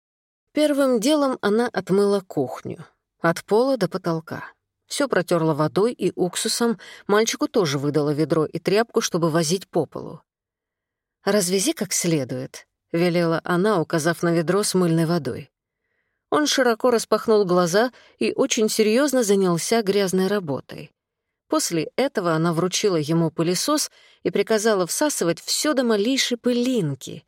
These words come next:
грязинки и листочка, чем он и занялся с непревзойдённым рвением, требуя, чтобы мать отодвинула духовку от стены, и он смог всосать паутину,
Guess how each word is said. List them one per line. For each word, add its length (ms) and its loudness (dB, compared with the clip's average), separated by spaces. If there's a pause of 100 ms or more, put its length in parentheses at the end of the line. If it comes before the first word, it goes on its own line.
грязинки 760 0
и 80 0
листочка, 800 -2 (500)
чем 380 2
он 300 2
и 80 0
занялся 680 2
с 120 -4
непревзойдённым 840 2
рвением, 640 -2 (280)
требуя, 400 2
чтобы 320 0
мать 200 2
отодвинула 580 2
духовку 500 0
от 120 2
стены, 440 0
и 20 2
он 200 2
смог 340 -2
всосать 420 -4
паутину, 640 0